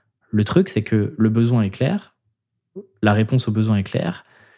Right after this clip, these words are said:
mais la manière de répondre à ce besoin-là n'est pas la bonne. Donc ça, c'est le premier truc. Euh, tu vois, de te poser la question, surtout sur des jobs un peu stratégiques comme le C M O, est-ce que, bah, typiquement, ton client actuel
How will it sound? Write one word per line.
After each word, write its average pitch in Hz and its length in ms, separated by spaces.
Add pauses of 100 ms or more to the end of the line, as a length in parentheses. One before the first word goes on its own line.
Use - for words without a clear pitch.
(160)
mais 110 60
la 104 100
manière 147 400
de 113 60
répondre 107 300
à 104 60
ce 98 60
besoin-là 104 300
n'est 113 80
pas 113 100
la 104 100
bonne. 98 240 (640)
Donc 113 100
ça, 139 80
c'est 131 120
le 107 60
premier 113 200
truc. - 340 (1300)
Euh, 101 180
tu - 80
vois, 139 100
de 120 100
te 110 60
poser 117 200
la 110 60
question, 120 320
surtout 139 280
sur 127 160
des 110 140
jobs 117 220
un 110 80
peu 113 120
stratégiques 117 580
comme 104 180
le 104 60
C - 180
M 110 100
O, 165 180
est-ce 123 200
que, 135 160
bah, 107 160
typiquement, 120 420
ton 101 140
client 104 280
actuel 131 480